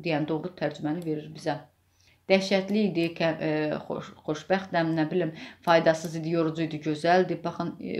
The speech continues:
bir tərəf digər tərəfə uymur. Çətin idi, gözəl, e, və yaxud da deyir, faydalıdır, fəxr edirəm, mən üzr istəyirəm, bu da olmaz, yəni üzgünəm, bu da olmaz. Why are you so? Niyə sən belə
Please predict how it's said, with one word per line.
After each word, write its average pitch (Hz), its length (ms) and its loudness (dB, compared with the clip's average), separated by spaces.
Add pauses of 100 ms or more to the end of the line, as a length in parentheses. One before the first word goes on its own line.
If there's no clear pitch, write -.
bir 185 160 0
tərəf 170 300 0
digər 156 260 -2
tərəfə 156 380 -2 (100)
uymur. 139 380 -2 (720)
Çətin 185 340 2
idi, 165 360 0 (260)
gözəl, 165 480 4
e, - 140 -4 (260)
və 160 160 2
yaxud - 240 -6
da 160 80 -4
deyir, 156 240 0
faydalıdır, 156 800 0
fəxr 160 300 -4
edirəm, 151 340 -2
mən 151 220 2
üzr 147 180 -6
istəyirəm, 156 320 -2
bu 156 140 -6
da 139 100 0
olmaz, 147 320 0
yəni 147 160 2
üzgünəm, 156 400 0
bu 151 80 -6
da 151 80 2
olmaz. 139 320 -4 (600)
Why 214 480 6
are 180 260 10
you 165 260 2
so? 170 380 0
Niyə 196 240 4
sən 165 300 0
belə 156 300 0